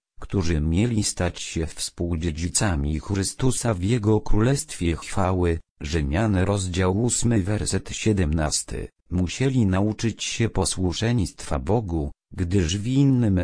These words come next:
przypadku nie mogliby zostać uznani za godnych zaszczytów, jakie Bóg im oferował w tym królestwie.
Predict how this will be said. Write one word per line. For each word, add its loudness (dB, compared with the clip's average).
przypadku 0
nie 2
mogliby 2
zostać -2
uznani 2
za 2
godnych 0
zaszczytów, 0
jakie 0
Bóg -2
im 2
oferował 2
w -12
tym 2
królestwie. -2